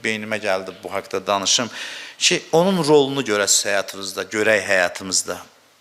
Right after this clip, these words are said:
Bir əsəbi gəldi sənə, nəsə ağır söz dedin, birinci din Allah lənət eləsin şeytana. Gör bunu nə günə qoyub. Bu belə adam olmamalı idi.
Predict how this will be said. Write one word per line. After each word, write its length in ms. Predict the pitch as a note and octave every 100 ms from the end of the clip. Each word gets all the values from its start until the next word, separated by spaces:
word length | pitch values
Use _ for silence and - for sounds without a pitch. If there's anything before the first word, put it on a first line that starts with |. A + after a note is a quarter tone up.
| _ _ _ _ _ _ _ _ _ _ _
Bir 140 | - -
əsəbi 380 | C#3 - C#3 C#3
gəldi 240 | C3 B2
sənə, 240 | B2 B2 A#2+
nəsə 180 | A#2 - A2
ağır 280 | A#2 G#2 A#2+
söz 280 | - A#2+ G#2+
dedin, 300 | G#2+ A2+ A#2
birinci 340 | B2+ A#2 A2+ B2
din 80 | A#2+
Allah 320 | G#2+ A#2+ A#2+
lənət 340 | A2 G2+ F#2+ F#2
eləsin 240 | F2+ -
şeytana. 400 | - F#2+ - G2+ G2+
Gör 160 | C3 A2+
bunu 160 | G#2+
nə 160 | G#2 F#2
günə 220 | F2+ E2+
qoyub. 240 | E2 D#2+ D#2+
Bu 80 | B2+
belə 220 | B2+ A#2+
adam 180 | A2+ G#2
olmamalı 540 | G2+ F2+ E2+ D#2+ E2 E2
idi. 220 | - D2+